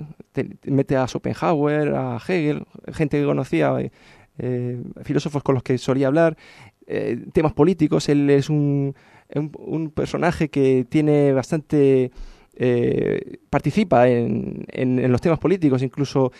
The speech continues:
llega a participar en la revolución de mil ochocientos cuarenta y siete que fracasa y, bueno, eso le complica, le complica bastante la vida.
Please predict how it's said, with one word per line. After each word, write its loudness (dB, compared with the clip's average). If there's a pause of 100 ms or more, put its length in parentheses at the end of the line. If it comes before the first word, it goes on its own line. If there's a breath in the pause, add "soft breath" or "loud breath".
(200 loud breath)
llega 0
a -4
participar 0
en 4
la 0
revolución 0
de 0
mil 0
ochocientos -4
cuarenta -2
y -6
siete 0
que -4
fracasa -2
y, -2
bueno, 0
eso -4
le 0
complica, -2
le -8
complica -6
bastante -4
la 0
vida. 0